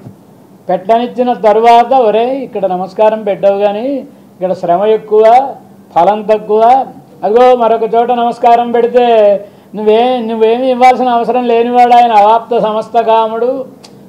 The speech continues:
లక్ష్మీదేవే వాళ్ళ ఆవిడరా, ఇంకా ఆయనకు నువ్వేమి ఇస్తావు, ఏమీ ఇవ్వక్కర్లేదు కనుక" అని నెమ్మదిగా బోధించిన తర్వాత, నువ్వు ఒప్పుకున్నా ఒప్పుకోకపోయినా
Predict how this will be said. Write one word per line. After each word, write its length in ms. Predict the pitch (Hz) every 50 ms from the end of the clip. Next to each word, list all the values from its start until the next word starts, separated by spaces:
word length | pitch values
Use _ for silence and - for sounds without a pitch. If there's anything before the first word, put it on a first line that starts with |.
| - 175
లక్ష్మీదేవే 680 | 180 180 180 - 202 233 233 240 240 233 233 240 240
వాళ్ళ 220 | 240 240 226 220
ఆవిడరా, 680 | 214 202 208 208 214 208 202 208 202 208 220 233 262 254 - - - - -
ఇంకా 140 | 180 190 202
ఆయనకు 240 | 208 220 214 208
నువ్వేమి 340 | 214 214 202 220 226 226 226
ఇస్తావు, 400 | 214 - - 220 214 226 226 254 262 - - - - - 196
ఏమీ 220 | 220 226 240 240
ఇవ్వక్కర్లేదు 580 | 226 214 233 226 - 220 226 226 226 208 190 220
కనుక" 560 | 214 214 208 196 185 208 208 220 208 165 - - - - - -
అని 140 | 208 226 233
నెమ్మదిగా 640 | 226 226 220 226 240 240 247 247 254 247 254 254
బోధించిన 680 | 254 226 233 240 247 214 - 254 254 247 240 254 254 247
తర్వాత, 760 | 233 240 240 240 240 240 240 233 - 247 247 240 233 220 196 - - - - - _ -
నువ్వు 340 | 185 208 233 233 220 214 208
ఒప్పుకున్నా 720 | 202 208 208 208 233 240 240 233 233 233 233 233 233 233 - - - - - - - - - - - -
ఒప్పుకోకపోయినా 1080 | 175 175 170 202 233 233 233 233 226 208 226 226 220 226 220 220 220 220 220 220 220